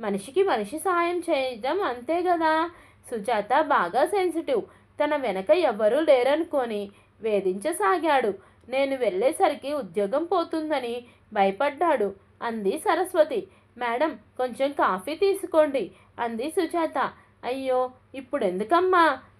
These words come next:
ఇంటికి వెళ్ళిపోతాను కదా." "పర్లేదు మేడం, కాఫీయే కదా, తీసుకోండి.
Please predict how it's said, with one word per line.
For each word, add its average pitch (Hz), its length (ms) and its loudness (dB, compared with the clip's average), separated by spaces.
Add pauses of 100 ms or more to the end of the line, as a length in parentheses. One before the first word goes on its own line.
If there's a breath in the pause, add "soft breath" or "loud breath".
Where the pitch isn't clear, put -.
ఇంటికి 214 320 -6
వెళ్ళిపోతాను 302 680 4
కదా." 370 420 4 (440 soft breath)
"పర్లేదు 202 420 0
మేడం, 339 500 4 (280 soft breath)
కాఫీయే 262 520 0
కదా, 349 420 2 (300 loud breath)
తీసుకోండి. 311 800 0